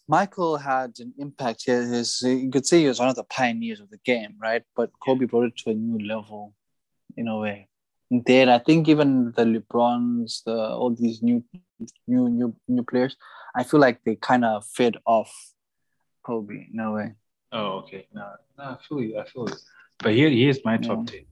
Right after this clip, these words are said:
Speaker 2: Here's my top ten in no particular order. Of course, Ronaldo
Speaker 1: Oh.
Speaker 2: and Ronaldo and, uh, and Messi are the that,
Speaker 1: Mm.
Speaker 2: that, that is not, uh, debatable. Then I'm
Speaker 1: Yeah.
Speaker 2: gonna, I'm gonna have Tiger,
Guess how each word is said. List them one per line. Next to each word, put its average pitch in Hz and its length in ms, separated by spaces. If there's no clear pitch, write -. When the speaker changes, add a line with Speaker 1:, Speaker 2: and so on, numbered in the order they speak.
Speaker 2:
Here's 220 220
my 208 160
top 196 320
ten - 260
in 107 180
no 123 160
particular - 540
order. 92 320
Of 98 180
course, 117 280
Ronaldo 107 460
Speaker 1:
Oh. 98 40
Speaker 2:
and 98 80
Ronaldo 104 400
and, 92 280
uh, 98 260
and 98 240
Messi 98 380
are 92 160
the 90 300
that, 120 160
Speaker 1:
Mm. 113 120
Speaker 2:
that, 104 180
that 104 180
is 98 160
not, 98 180
uh, 90 140
debatable. 92 640
Then 120 180
I'm 107 80
Speaker 1:
Yeah. 120 180
Speaker 2:
gonna, 107 300
I'm 107 100
gonna 117 160
have 107 200
Tiger, 101 300